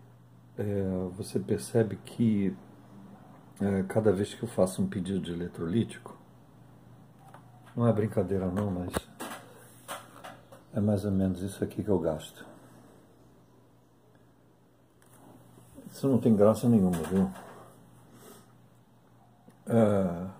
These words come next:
nem sempre eu tenho esse dinheiro na conta. E eu compro sempre em grande quantidade. Eu fiz um acordo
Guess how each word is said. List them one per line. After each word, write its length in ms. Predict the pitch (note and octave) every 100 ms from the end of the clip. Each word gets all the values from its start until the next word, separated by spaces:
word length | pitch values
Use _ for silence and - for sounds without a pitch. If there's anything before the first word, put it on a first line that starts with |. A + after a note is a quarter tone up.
| - -
nem 160 | A2
sempre 340 | A2+ - C#3 G#2
eu 60 |
tenho 160 | - F2+
esse 180 | F2 -
dinheiro 360 | E2 E2 E2 D#2+
na 100 | D#2
conta. 380 | - - - - - - - - - - - - - - - - _ - - - - - - - - - - A#2+
E 640 | G#2 G#2 G2 F2 F2 G2+ - - - - - - - - - - - - - -
eu 320 | D3 A#2+ A2+ F#2
compro 300 | C3+ B2+ B2
sempre 340 | - B2 C#3
em 80 | C3
grande 280 | G#2 A2 G#2+
quantidade. 640 | A#2 G2 A2+ F2 D#2 - - - - - - - - - - - - - - - - - - E2 - - -
Eu 160 | A#2 B2
fiz 300 | - D3+ F3
um 180 | E3+
acordo 460 | B2 A#2 G#2+ G#2+